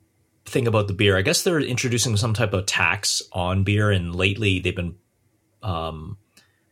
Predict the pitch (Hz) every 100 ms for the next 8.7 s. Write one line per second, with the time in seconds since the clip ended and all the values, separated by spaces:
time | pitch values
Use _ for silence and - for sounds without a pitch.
0 | _ _ - - - - 151 151 120 117
1 | 117 107 95 98 95 87 - 90 87 90
2 | 92 90 - 90 95 98 95 85 82 82
3 | 82 82 80 90 90 92 87 78 76 -
4 | - _ _ _ _ _ _ _ _ _
5 | - 92 85 80 80 - - - - -
6 | 101 98 107 95 - 90 80 85 101 -
7 | - 101 - 107 107 107 104 104 101 -
8 | 101 - 117 113 117 127 -